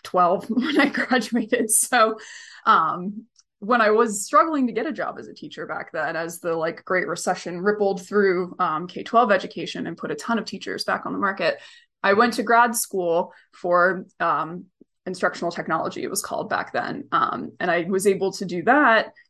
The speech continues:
primarily online while I was stringing together jobs to, you know, pay my bills and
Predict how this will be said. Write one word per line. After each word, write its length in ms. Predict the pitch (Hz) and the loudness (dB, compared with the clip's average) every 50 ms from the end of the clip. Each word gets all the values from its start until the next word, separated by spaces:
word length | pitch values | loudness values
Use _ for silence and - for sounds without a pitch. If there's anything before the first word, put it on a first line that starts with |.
| _ - | _ -10
primarily 500 | - 202 214 214 247 254 262 254 254 254 | -4 -2 0 0 2 2 4 2 2 2
online 680 | - 226 226 220 226 247 269 247 202 196 196 208 196 185 | 0 -2 -2 -2 -2 -2 -2 -2 -2 -2 -4 -4 -4 -2
while 180 | 185 185 185 | -2 0 0
I 100 | 180 185 | 0 0
was 280 | 180 180 185 180 - - | 0 -2 -4 -4 -4 -6
stringing 360 | - - 208 202 196 190 190 | -4 -2 -2 -2 -2 -4 -6
together 640 | 185 202 185 196 190 180 180 170 175 180 190 196 - _ _ _ _ - | -6 -4 -2 0 2 2 2 4 4 2 0 -2 -8 _ _ _ _ -4
jobs 600 | - 220 196 190 185 185 180 185 190 196 - - | 0 4 4 6 6 6 4 2 -2 -8 -8 -8
to, 360 | - - 185 185 180 180 165 - - | -6 -4 -2 -2 -2 -2 -4 -8 -12
you 120 | 196 190 | -8 -6
know, 100 | 180 175 | -4 -6
pay 180 | 175 - 202 185 | -4 -4 -4 -2
my 160 | 180 185 180 | -2 -2 0
bills 420 | 180 - 180 180 180 180 180 180 | 2 2 2 4 4 2 0 -2
and 240 | 175 165 185 202 - | -6 -8 -8 -10 -10